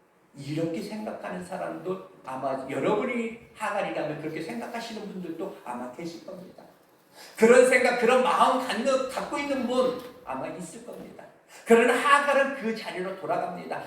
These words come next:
그리고 조용히 하나님의 그 약속을 기다립니다.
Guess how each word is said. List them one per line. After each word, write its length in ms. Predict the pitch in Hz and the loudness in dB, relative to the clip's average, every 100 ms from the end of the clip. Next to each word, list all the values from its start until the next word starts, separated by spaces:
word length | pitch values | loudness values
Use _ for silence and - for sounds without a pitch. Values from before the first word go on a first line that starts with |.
| - | -6
그리고 680 | 240 247 269 269 - - - | -2 0 6 6 6 2 -10
조용히 540 | - 233 233 233 240 247 | -12 -8 -8 -6 -8 -10
하나님의 640 | 208 190 185 180 180 170 | -12 -10 -8 -6 -8 -8
그 120 | 156 | -6
약속을 640 | 147 - - 143 - 139 139 - - - | -4 -4 -8 -12 -10 -10 -12 -16 -20 -20
기다립니다. 580 | - - - - - | -8 -6 -6 -12 -18